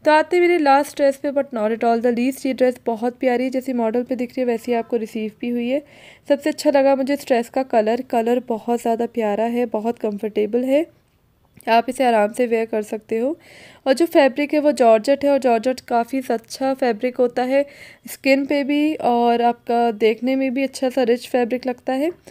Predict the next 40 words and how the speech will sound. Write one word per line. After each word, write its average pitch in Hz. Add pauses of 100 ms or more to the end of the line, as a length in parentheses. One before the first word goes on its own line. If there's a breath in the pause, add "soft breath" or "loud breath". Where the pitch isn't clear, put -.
(320 loud breath)
और 262
कंफर्टेबल 269
होता 277
है। 285
पार्टीज 262
के 269
हिसाब 247
से 247
भी 254
आप 247
इसे 254
वेयर 233
कर 233
सकते 233
हो। 294 (360 loud breath)
इसमें 311
जो 339
आपको 339
बेल्ट 269
दिख -
रही 277
है 294
मॉडल 262
पे, 294
वैसी 262
बेल्ट 247
मुझे 254
रिसीव 240
भी 254
हुई 247
है 240
इस 233
ड्रेस 214
के 226
साथ, 240
तो 247
मुझे 247
बहुत 214
अच्छा 220
लगा। 233